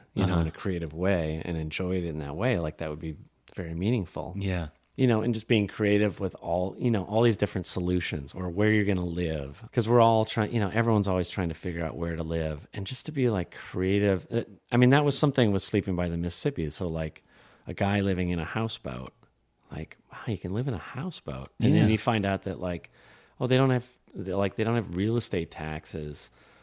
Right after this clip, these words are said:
Speaker 1: on rivers or whatever the thing is, you know, so, like, oh, it's a cheap way,
Speaker 2: <laughs>
Speaker 1: like, that, that's a path.
Speaker 2: Yeah.
Speaker 1: And, and I had this very sort of traditional background. And so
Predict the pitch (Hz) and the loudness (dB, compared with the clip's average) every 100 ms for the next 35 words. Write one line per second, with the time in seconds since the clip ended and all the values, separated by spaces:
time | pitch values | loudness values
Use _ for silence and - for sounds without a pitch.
0 | _ - 82 82 82 92 78 67 69 73 | _ -8 -6 -4 -2 -2 -4 -8 -12 -8
1 | 80 80 80 - 76 69 65 67 - 120 | -6 -6 -6 -8 -10 -8 -12 -6 2 4
2 | 104 - 98 90 - - 117 120 123 107 | 4 0 -2 -4 -6 0 4 6 6 6
3 | 113 - 147 139 180 131 147 - - 117 | 2 2 2 6 6 6 4 -6 -4 -2
4 | 104 82 117 113 123 117 117 123 - - | -2 -4 -2 0 2 2 2 0 -4 -4
5 | 127 71 71 - 113 147 110 95 90 - | -4 -4 -6 0 4 6 6 4 -2 -6
6 | - - _ _ - 104 107 123 117 143 | -20 -20 _ _ -4 0 4 2 2 0
7 | 113 92 95 90 82 - 92 95 - 92 | 0 0 0 -2 -2 -4 -6 -8 -4 -2
8 | 82 - 76 73 69 - 78 76 76 78 | -2 -4 -6 -6 -8 -8 -8 -6 -8 -8
9 | - 87 80 | -6 -4 -4